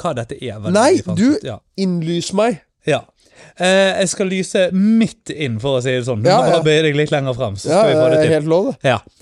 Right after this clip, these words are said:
Speaker 1: Eh, fordi, eh, altså, eh, Treadwife-trenden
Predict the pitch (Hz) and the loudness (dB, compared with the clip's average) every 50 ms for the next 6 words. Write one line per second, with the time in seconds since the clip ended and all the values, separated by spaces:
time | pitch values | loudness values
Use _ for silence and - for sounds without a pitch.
0 | _ - - - - - 196 214 226 214 - - 175 - - 247 269 277 269 208 | _ -20 -20 -14 -4 0 2 2 2 0 -2 -8 -10 -6 -4 -2 0 0 -2 -2
1 | - - - - 233 233 226 - - - 233 233 - - 254 247 240 233 226 233 | -6 -12 -8 -4 -4 -4 -4 -4 -8 -6 -4 -2 0 0 0 -2 -2 -2 -2 0
2 | 226 226 226 226 226 226 220 214 214 196 - - 285 277 277 208 180 170 165 151 | 0 2 0 0 -2 -4 -6 -8 -8 -6 -4 0 0 0 2 2 2 2 2 2
3 | 135 123 - - - - _ - - 165 147 143 135 127 127 131 127 135 143 | 0 -2 -4 -8 -14 -14 _ -6 -4 -2 -2 0 -2 -2 -2 -2 -4 -4 -4